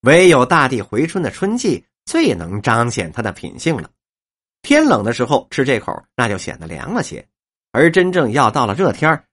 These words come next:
又没有冰碗儿那么透着心儿凉，所以有的时候味道就差了点儿。至于豌豆黄的来历呢，已经是无从考据了。据说本来是明朝时期回族人发明的，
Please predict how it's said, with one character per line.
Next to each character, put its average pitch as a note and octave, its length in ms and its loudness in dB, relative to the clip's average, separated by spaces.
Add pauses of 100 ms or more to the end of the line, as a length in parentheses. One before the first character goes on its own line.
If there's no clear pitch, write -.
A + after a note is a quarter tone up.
又 A2 200 0
没 F2+ 160 -6
有 G2+ 140 -2
冰 G3 220 -4
碗 G3+ 160 -4
儿 G#1 180 -12
那 A#2+ 100 -8
么 F#2 100 -8
透 D#3+ 280 -4
着 - 80 -14
心 F#3 160 -6
儿 G3+ 60 -2
凉， F3 260 -8 (360)
所 A#2 160 -4
以 D#2 200 -10 (220)
有 F2+ 180 -4
的 F2 140 -8
时 - 80 -8
候 G#2+ 240 -4
味 G#3+ 160 -2
道 E2 100 -12
就 - 80 -16
差 - 260 -8
了 - 80 -12
点 - 120 -20
儿。 - 120 -20 (880)
至 F#3 180 6
于 F3+ 120 8
豌 G3+ 180 2
豆 F#3 120 4
黄 B2+ 180 0
的 F#3 80 -2
来 G#2 300 -4
历 F#3+ 120 -2
呢， G#2+ 220 -6 (240)
已 A#2 260 0
经 F3 240 2
是 C#3 160 -4
无 F#2+ 160 -4
从 G#2+ 180 -8
考 D#2+ 220 -6
据 G2 160 -8
了。 - 140 -16 (420)
据 F#3 180 6
说 F#3+ 200 4
本 G#2 260 -2
来 G#2+ 160 0
是 B2+ 240 -2
明 C3 280 -4
朝 B2 200 4
时 C3+ 220 0
期 D#3 360 2
回 F#3 340 0
族 G#2+ 160 -4
人 G2 200 -6
发 G2+ 200 2
明 F2 180 -8
的， F#2+ 120 -10